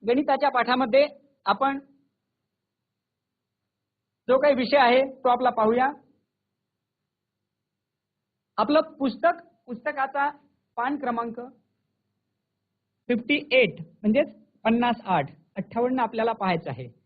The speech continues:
अठ्ठावन्न हा पाठ आपल्याला, अ, पान क्रमांकामध्ये घटक क्रमांक दहा आहे तुमच्या पुस्तकांमध्ये.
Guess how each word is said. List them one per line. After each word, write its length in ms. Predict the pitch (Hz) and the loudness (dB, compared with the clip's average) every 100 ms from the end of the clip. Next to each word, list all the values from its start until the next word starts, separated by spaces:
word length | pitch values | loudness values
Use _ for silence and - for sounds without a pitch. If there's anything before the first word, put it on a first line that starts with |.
| _ _ _ | _ _ _
अठ्ठावन्न 460 | 196 196 247 269 285 311 349 _ _ - - | -10 -2 0 2 2 0 -4 _ _ -18 -4
हा 100 | 220 | -2
पाठ 300 | 226 240 262 - _ _ | 2 2 2 -4 _ _
आपल्याला, 440 | 202 220 226 240 247 - _ _ _ _ _ | -8 -2 0 0 -2 -12 _ _ _ _ _
अ, 120 | 196 190 | -8 -4
पान 340 | 214 247 254 | -4 -4 -2
क्रमांकामध्ये 680 | 240 233 240 233 233 240 277 269 - _ _ _ _ _ _ _ _ _ - | -2 -2 0 0 0 2 0 -2 -16 _ _ _ _ _ _ _ _ _ -4
घटक 320 | 185 294 - | 0 0 0
क्रमांक 420 | 240 226 226 226 262 - | 0 0 0 -2 -4 -4
दहा 460 | 180 175 165 120 - _ _ _ _ _ _ _ _ _ _ _ _ _ _ _ _ _ | -4 -4 -2 -6 -8 _ _ _ _ _ _ _ _ _ _ _ _ _ _ _ _ _
आहे 180 | 180 220 | -4 -2
तुमच्या 240 | 277 254 | -2 -4
पुस्तकांमध्ये. 720 | 285 247 - 285 277 285 302 | -4 -6 -6 -4 -2 0 0